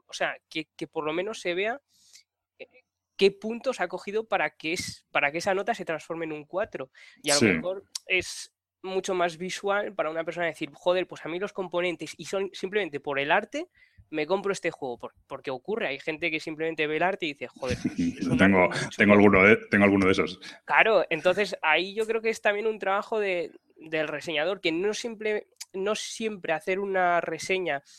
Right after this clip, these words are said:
Speaker 1: lo más explícita posible o lo más alargada o, o lo más concisa, sino que es dar, eh, una valoración sobre varios puntos diferentes a lo largo de la reseña y que el,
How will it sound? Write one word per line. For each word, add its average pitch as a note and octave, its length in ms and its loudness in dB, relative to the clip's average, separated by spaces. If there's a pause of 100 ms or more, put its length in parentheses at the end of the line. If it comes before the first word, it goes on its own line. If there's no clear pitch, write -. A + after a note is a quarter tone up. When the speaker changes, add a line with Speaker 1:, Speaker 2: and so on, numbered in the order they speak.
(260)
Speaker 1:
lo C#3+ 160 -4
más D#3+ 220 -4
explícita F3+ 680 -2
posible F#3 440 -6
o C#3+ 100 -4
lo C3+ 120 -8
más D3+ 220 -6
alargada E3 480 0
o, C#3+ 140 -4 (400)
o C#3+ 300 0
lo C#3+ 280 -4
más D3 180 -6
concisa, F#3 520 -4 (300)
sino D#3 360 -8
que - 140 -2
es F#3 120 -10
dar, G3+ 320 -2
eh, D3+ 320 -8
una F#3 200 0
valoración F3+ 540 -2
sobre D#3+ 280 -6
varios E3 320 -4
puntos F3+ 420 -8
diferentes F3+ 640 -6
a D#3 120 -2
lo D3 100 -6
largo E3 300 -2
de F3 120 -2
la D#3 120 0
reseña F3 360 -8
y G3 80 -10
que D3+ 180 -2
el, C3+ 240 -10